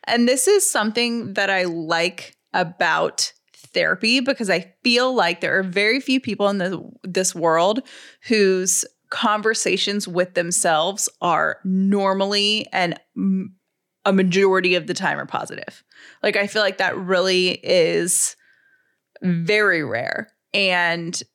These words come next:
the good thing about therapy is it forces what's in your head out of your mouth to someone that can then say to you,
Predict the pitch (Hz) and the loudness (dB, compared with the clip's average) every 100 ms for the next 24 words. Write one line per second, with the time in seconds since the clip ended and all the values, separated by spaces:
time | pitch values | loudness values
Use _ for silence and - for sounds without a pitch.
0 | - 196 202 185 180 147 - 277 330 269 | -6 -2 0 0 0 0 -2 2 2 2
1 | 185 175 - - 175 175 185 - 185 - | 2 0 0 2 2 2 -2 -2 -2 -2
2 | 196 208 214 202 208 208 220 190 180 190 | 0 0 0 0 0 0 -2 0 2 2
3 | 185 - 196 190 185 190 202 185 175 220 | 0 -6 -2 0 2 0 2 0 2 0
4 | 269 - 175 180 185 170 170 165 160 165 | -2 -2 0 2 0 2 0 2 2 2
5 | 214 262 - - 208 - 185 180 175 165 | 2 0 -4 0 0 0 0 0 0 -2
6 | 165 180 165 160 - 175 165 156 156 156 | -2 -2 -2 -4 0 0 0 -2 -2 -4
7 | 151 | -6